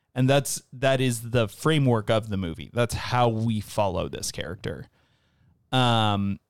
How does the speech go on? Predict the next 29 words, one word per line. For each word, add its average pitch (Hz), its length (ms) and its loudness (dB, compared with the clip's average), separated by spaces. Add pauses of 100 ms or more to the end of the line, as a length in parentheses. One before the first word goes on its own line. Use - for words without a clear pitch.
(300)
and 147 120 4
I 143 140 4
think 196 340 2
it 170 60 6
would 139 240 4
take, 139 640 0
you 147 180 6
know, 120 340 4 (380)
I 147 80 2
mean, 143 220 6
I 135 100 4
guess 139 260 4
it 147 60 6
would 131 160 4
take 127 240 2
me 127 160 6
getting 123 400 2
through 120 380 4
bargaining. 113 720 0
<laughs> - 60 -20 (800)
You 202 340 6 (100)
know, 214 480 4
like, 190 120 2
that's 156 200 2
how 143 100 6
long 143 260 6
it 131 40 6
would 117 160 4
take. 104 260 -2